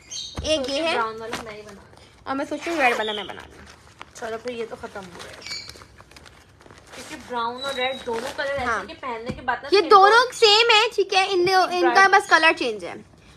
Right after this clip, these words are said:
Speaker 1: पहले मैं दिखाऊंगी brown वाला, क्योंकि brown इतना sober कलर है ना,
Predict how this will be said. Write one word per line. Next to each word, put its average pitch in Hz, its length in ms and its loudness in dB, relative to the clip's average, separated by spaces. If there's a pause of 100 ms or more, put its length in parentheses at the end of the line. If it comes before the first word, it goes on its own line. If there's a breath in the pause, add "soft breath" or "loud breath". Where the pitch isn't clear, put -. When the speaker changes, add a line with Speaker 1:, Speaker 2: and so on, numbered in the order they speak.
(140)
Speaker 1:
पहले 330 240 4
मैं 403 120 4
दिखाऊंगी 381 380 4
brown 247 320 6
वाला, 247 200 4
क्योंकि 285 200 -4
brown 254 420 2
इतना 262 720 -2 (320)
sober 262 380 4
कलर 359 180 2
है 226 200 -2
ना, 269 280 -4